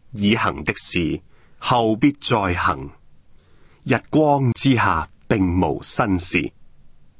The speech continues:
有一件事，人指着說： 看，這是新的。他在我們以前的世代早已有了。已過的事，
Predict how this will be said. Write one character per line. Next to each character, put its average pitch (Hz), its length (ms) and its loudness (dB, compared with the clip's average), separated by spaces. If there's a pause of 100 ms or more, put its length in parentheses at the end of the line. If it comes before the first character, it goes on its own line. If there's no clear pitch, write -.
(560)
有 110 320 2
一 160 80 2
件 104 280 0
事， 101 380 2
人 104 380 0
指 135 260 0
着 117 180 -2
說： - 300 2 (800)
看， 165 480 2 (220)
這 143 160 2
是 170 160 0
新 220 360 2
的。 226 200 -2 (840)
他 123 160 2
在 104 140 0
我 95 320 2
們 98 380 2
以 110 240 4
前 92 320 0
的 185 80 2
世 110 400 2
代 95 120 -2 (240)
早 82 220 -2 (160)
已 95 320 -2
有 76 260 -4
了。 76 320 -2 (1160)
已 113 240 2
過 127 280 2
的 - 100 0
事， 95 460 2